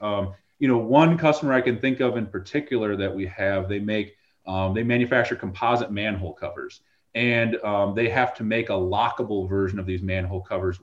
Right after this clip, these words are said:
if they're covering up, like, high power, um, like, underground vaults where they have, like, big power buses and things like that. They can't just leave those unlocked. And so, you know, they, but they might only sell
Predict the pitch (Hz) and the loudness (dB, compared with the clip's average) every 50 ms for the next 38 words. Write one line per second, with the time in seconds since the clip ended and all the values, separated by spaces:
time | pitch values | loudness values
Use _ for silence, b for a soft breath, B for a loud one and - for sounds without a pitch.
0 | - - 104 - - - 92 - - 123 110 107 104 101 101 101 95 95 b b | -14 -14 -12 -10 -10 -10 -8 -4 -4 -2 -2 -2 -2 -2 -2 -4 -4 -6 b b
1 | b b b 104 101 92 - - 104 107 110 - - 110 110 110 110 110 110 107 | b b b -6 -6 -6 -4 -4 -2 -2 -2 -2 -2 0 0 2 2 2 0 0
2 | 104 - 104 101 98 92 90 90 92 90 92 92 - 110 107 107 104 104 110 104 | -2 -2 -2 0 0 2 0 0 -2 -4 -4 -4 -4 -4 -4 -4 -2 -2 -2 -2
3 | 101 101 95 95 104 95 98 - - - 113 98 98 95 95 92 90 92 104 95 | 0 -2 -2 -2 0 0 0 0 -2 -4 -6 -6 -4 -4 -4 -6 -6 -6 -8 -8
4 | 95 95 - 95 95 101 101 101 104 101 104 - 104 104 - - - 104 101 92 | -8 -8 -6 -6 -4 -4 -4 -4 -6 -6 -6 -6 -4 -4 -4 -6 -6 -6 -6 -6
5 | 101 101 - 110 110 107 107 113 107 - 117 117 - B B B B - 107 - | -8 -10 -8 -8 -8 -6 -6 -6 -2 0 0 0 -2 B B B B -12 -8 -4
6 | 127 117 98 98 92 95 104 104 101 98 95 92 92 95 92 92 104 127 123 107 | -4 -4 -4 -4 -8 -8 -6 -6 -4 -4 -4 -4 -4 -4 -4 -2 0 2 2 2
7 | 98 92 - - _ _ _ _ _ _ - - 135 135 131 127 - - 151 139 | 0 -2 -6 -12 _ _ _ _ _ _ -2 0 2 2 2 0 2 6 8 8
8 | 131 127 123 120 120 120 - - _ _ _ _ _ _ _ _ - - _ - | 10 10 8 6 4 2 -4 -12 _ _ _ _ _ _ _ _ -20 -20 _ 2
9 | 160 151 143 123 117 120 123 123 139 139 143 139 131 131 - - 170 165 - 160 | 4 6 6 4 4 0 0 2 4 6 6 6 6 4 2 0 0 2 4 4
10 | 156 165 175 175 185 185 190 185 170 151 139 - - - 160 160 160 151 143 135 | 4 4 6 6 8 8 8 8 8 6 2 2 2 4 6 8 10 10 10 10
11 | 123 120 120 - - | 8 4 0 -4 -16